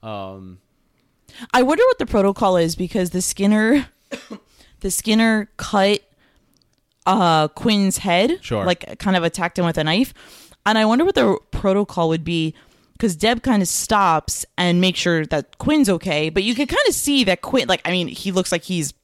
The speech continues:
Speaker 2: pretty messed up, but you could kind of see he's gonna be, like, physically okay, like, he's gonna live.
Speaker 1: Huge gasp
Speaker 2: So
Speaker 1: by you, by the way.
Speaker 2: So I wonder,
Speaker 1: When
Speaker 2: um, what the protocol would be, like, 'cause I was like, "Okay, like,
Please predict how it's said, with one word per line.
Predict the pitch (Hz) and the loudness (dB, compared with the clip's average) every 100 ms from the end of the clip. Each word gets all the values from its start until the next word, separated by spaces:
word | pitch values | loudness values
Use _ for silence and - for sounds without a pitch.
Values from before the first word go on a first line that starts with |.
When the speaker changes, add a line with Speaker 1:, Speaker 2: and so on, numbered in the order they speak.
| _ - | _ -8
Speaker 2:
pretty | 202 190 160 | -4 -4 -2
messed | 160 - | -2 0
up, | 240 190 180 | 0 0 0
but | 196 - - | -2 -6 -6
you | 214 | 0
could | 262 | 0
kind | 339 330 | 0 -2
of | 247 | -2
see | 208 | -2
he's | 196 151 | -4 -2
gonna | 214 202 170 | 0 0 -2
be, | 175 | -2
like, | 160 143 - | -2 -4 -2
physically | 196 160 156 139 | -2 -2 -2 -4
okay, | - 147 | -2 -6
like, | 139 | -4
he's | 156 | -2
gonna | 165 80 | -2 -2
live. | 135 156 135 135 - | 0 0 0 -6 -2
Speaker 1:
Huge | 147 127 | -2 0
gasp | 110 208 | 0 0
Speaker 2:
So | |
Speaker 1:
by | - 92 | 0 -6
you, | 87 82 | -6 -8
by | 80 | -10
the | 82 | -10
way. | 80 - - | -10 -14 -14
Speaker 2:
So | - 233 | 0 2
I | 165 202 | 4 2
wonder, | 208 294 302 285 214 208 - - | 4 4 6 4 4 2 -2 -8
Speaker 1:
When | 98 185 _ - | -8 -10 _ -2
Speaker 2:
um, | 220 202 196 | 2 4 2
what | 170 214 196 | 2 0 0
the | |
protocol | - 208 202 - 180 170 | -4 0 0 0 0 0
would | 175 165 | -2 0
be, | 180 170 160 _ _ - | -2 0 -2 _ _ -2
like, | 175 - - _ - | -2 -2 -18 _ -4
'cause | 214 - | 0 2
I | 214 | 4
was | 277 220 | 4 4
like, | 185 170 - _ - | 2 0 -6 _ -4
"Okay, | 202 202 170 | -4 -2 -2
like, | 156 151 | -2 -4